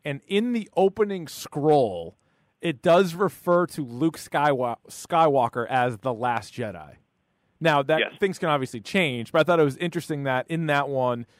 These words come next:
Speaker 1: they're basically saying he is the last Jedi.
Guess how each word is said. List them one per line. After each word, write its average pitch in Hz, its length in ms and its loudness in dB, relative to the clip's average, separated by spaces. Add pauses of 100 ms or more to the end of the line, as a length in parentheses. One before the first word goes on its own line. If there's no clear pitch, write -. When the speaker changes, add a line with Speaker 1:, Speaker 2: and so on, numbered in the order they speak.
(160)
Speaker 1:
they're 160 120 2
basically 156 340 -2
saying 135 260 -4
he 165 340 -8
is 127 300 -6
the 147 160 -6
last 120 680 -8
Jedi. 101 560 -8